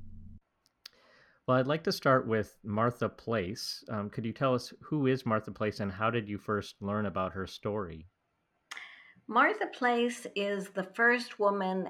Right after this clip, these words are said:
Speaker 2: ever executed in the electric chair for murder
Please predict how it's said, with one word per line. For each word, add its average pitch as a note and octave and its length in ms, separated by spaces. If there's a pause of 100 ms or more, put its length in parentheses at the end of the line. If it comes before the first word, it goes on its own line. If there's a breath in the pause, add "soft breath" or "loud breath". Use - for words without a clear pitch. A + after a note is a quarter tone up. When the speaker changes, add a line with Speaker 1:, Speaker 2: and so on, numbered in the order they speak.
(120)
Speaker 2:
ever G3 600 (540)
executed F#3+ 920
in F3+ 180
the E3 120
electric F3+ 500
chair A#2 560
for E3+ 120
murder E3 640